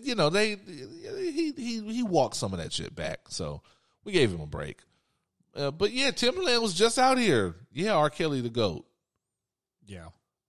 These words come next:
Speaker 1: And one, I don't wanna he-, I don't really wanna hear any opinions about R. Kelly, uh, R. Kelly from Timbaland 'cause, uh, that ni-, that's a nasty nigga. But that's a whole other, uh,
Speaker 2: That was, that was what my point was
Speaker 1: Yeah.
Speaker 2: in terms of, like, once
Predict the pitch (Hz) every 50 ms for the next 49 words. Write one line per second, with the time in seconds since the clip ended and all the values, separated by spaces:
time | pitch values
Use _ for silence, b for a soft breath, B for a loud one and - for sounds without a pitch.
0 | _ _ _ - 135 135 139 135 135 131 131 131 127 127 127 127 123 127 127 -
1 | - _ _ _ _ _ _ 71 76 _ _ _ _ _ _ _ _ _ 87 113
2 | 127 123 143 175 190 170 139 120 117 123 127 113 104 104 98 95 101 120 - 113
3 | 123 120 113 110 98 101 98 95 92 90 87 87 90 95 95 90 87 85 87 87
4 | 85 - - 87 82 82 80 90 92 90 87 85 87 82 82 - - 95 85 82
5 | 82 - - 92 95 87 - - - 87 90 85 - - 107 82 80 80 - -
6 | - - - 120 95 92 90 85 82 85 85 82 - - 80 - - - - -
7 | - _ _ _ _ _ _ _ _ _ _ _ _ _ _ _ _ _ _ _
8 | _ - 87 85 85 76 - 82 98 98 98 95 90 64 62 101 101 92 - 98
9 | 85 87 90 78 - - - - 85 85 87 80 78 78 - - - 101 101 90
10 | - 85 87 95 87 85 82 82 78 78 78 78 76 73 73 73 73 - - 147
11 | 143 131 - - - 123 135 139 135 131 123 127 131 123 110 107 98 - - 147
12 | 151 135 110 98 92 90 87 87 98 95 - 110 110 - - 127 117 113 110 101
13 | 110 104 101 95 98 95 95 90 107 120 123 117 107 - - - - -